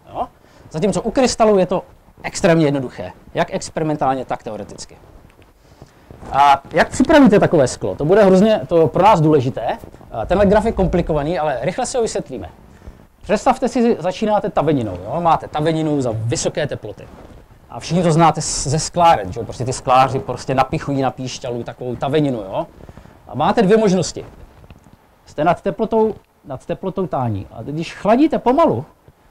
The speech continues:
a jdete z velké teploty, tak to, ta, ta tekutina vám zakrystalizuje a dostanete krystal, jo? Tady vlastně máme závislost objemu na teplotě. Takže teplota nám roste takhle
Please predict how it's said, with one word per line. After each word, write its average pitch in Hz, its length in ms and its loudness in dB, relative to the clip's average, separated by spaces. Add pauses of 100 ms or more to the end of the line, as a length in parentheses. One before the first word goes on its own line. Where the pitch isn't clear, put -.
(180)
a - 60 -18
jdete 151 220 -6
z 135 80 -8
velké 156 260 -4
teploty, 151 500 -10
tak 110 100 -18 (400)
to, 151 180 -12 (380)
ta, 131 160 -18
ta 123 180 -4
tekutina 156 420 -6
vám 139 180 0
zakrystalizuje 117 840 -6
a 113 100 -14
dostanete 127 400 -8
krystal, 139 520 -10 (320)
jo? 92 220 -14 (500)
Tady 156 160 -2
vlastně 185 280 0
máme 180 260 2
závislost 165 680 0
objemu 160 540 0
na 147 100 -4
teplotě. 107 460 -12
Takže 104 220 -14
teplota 156 320 -6
nám 143 180 0
roste 113 260 -8
takhle 233 360 -6